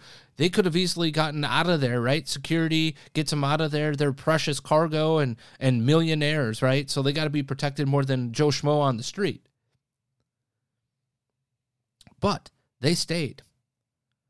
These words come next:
They calmed little children down. They put smiles on their faces. They calmed the situation as best as they could with compassion. That's a good thing. That is an action, rather than a retreat.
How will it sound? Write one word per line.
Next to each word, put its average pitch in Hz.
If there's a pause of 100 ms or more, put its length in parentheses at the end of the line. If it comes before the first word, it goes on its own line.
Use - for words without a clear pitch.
(180)
They 123
calmed 165
little 156
children 139
down. 120
They 147
put -
smiles 147
on 131
their 123
faces. 113
They 113
calmed 151
the 135
situation 135
as 113
best 131
as 113
they 117
could 107 (340)
with 139
compassion. - (1300)
That's 170
a 247
good 262
thing. 139
That 165
is 202
an 185
action, 165 (440)
rather 156
than 165
a 170
retreat. 131